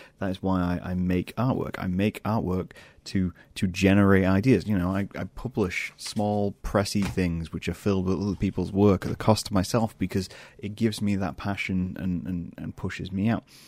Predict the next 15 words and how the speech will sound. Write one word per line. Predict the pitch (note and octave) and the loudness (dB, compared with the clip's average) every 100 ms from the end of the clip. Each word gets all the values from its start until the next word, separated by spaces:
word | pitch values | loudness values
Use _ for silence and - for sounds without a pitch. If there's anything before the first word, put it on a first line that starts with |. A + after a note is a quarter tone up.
| - _ _ _ - | -20 _ _ _ -16
So | - A2 | -2 2
when | G#2+ A2 | 4 4
I | A2 | 2
don't | G#2+ A#2 B2+ - | 4 6 6 4
have | - B2 B2+ | 0 0 0
that, | F2 E2+ - - _ _ _ _ _ _ | -6 -6 -8 -14 _ _ _ _ _ _
and | F2+ F2+ | -2 0
when | F2+ | 0
I'm, | F2 E2+ E2+ E2 - _ _ _ _ _ - | 0 -2 -2 -6 -14 _ _ _ _ _ 0
I'm | F2+ | 4
not | F#2 F#2 F#2 | 4 2 4
doing | A#2+ F#3 C3 D#2+ | 10 10 10 6
that, | D2+ - - _ _ _ _ _ _ - | -2 -10 -14 _ _ _ _ _ _ -12
I | |
get, | E2+ E2 | -10 -12